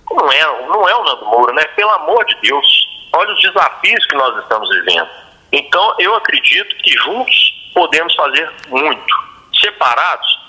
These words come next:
nós vamos perder pra nós mesmos. E, e o poder deles, midiático e, e de alcance, é muito maior que o nosso. Muito maior que o nosso. A questão é que nós atuamos como, como um grande exército.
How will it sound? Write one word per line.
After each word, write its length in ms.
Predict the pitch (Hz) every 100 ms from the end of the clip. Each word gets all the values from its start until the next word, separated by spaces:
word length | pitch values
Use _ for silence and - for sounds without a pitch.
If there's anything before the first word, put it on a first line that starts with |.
| - 143
nós 140 | 143
vamos 200 | 151 151
perder 360 | 151 135 156 160
pra 180 | 143
nós 360 | 117 127 160 131
mesmos. 500 | 113 123 117 98 - - - - - - -
E, 300 | 139 147 -
e 40 |
o 120 | - -
poder 480 | 135 - 160 147 -
deles, 360 | 151 147 - - - - _ -
midiático 840 | 131 135 104 117 131 113 - - - - - - _ -
e, 220 | 104 104
e 40 |
de 100 | 101
alcance, 520 | 104 92 139 143 - -
é 80 | 180
muito 300 | 143 175 160
maior 280 | 143 127 131
que 100 | 139
o 60 | 120
nosso. 360 | 110 117 - - - - - -
Muito 180 | 143 156
maior 180 | 139 135
que 100 | 135
o 40 |
nosso. 580 | 104 101 - - - -
A 100 | 117
questão 440 | 123 139 120 147 151
é 60 |
que 120 | 147 147
nós 520 | 131 170 165 - - - - - - -
atuamos 540 | 123 - 127 131 151 -
como, 240 | 160 156
como 320 | - 156 160
um 100 | 147
grande 280 | 123 196 240
exército. 520 | 233 - 98 - -